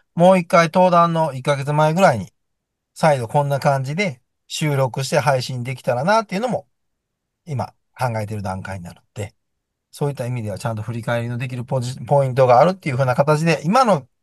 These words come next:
現時点でのワンミニッツのお話をしていただけたらなと思います。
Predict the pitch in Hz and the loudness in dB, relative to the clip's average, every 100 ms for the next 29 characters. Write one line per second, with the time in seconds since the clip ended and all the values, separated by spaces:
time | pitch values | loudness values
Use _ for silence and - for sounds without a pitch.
0 | _ - 240 262 196 170 135 110 - _ | _ 0 2 2 2 2 4 0 -2 _
1 | _ _ _ _ _ _ 151 139 147 147 | _ _ _ _ _ _ 2 6 6 4
2 | 143 127 139 131 131 131 156 135 139 131 | 0 0 2 4 6 4 0 -2 -2 -2
3 | 131 123 123 156 147 - - _ _ _ | 0 0 2 2 2 -6 -14 _ _ _
4 | _ _ 151 160 147 - - - | _ _ -2 2 2 0 -6 -14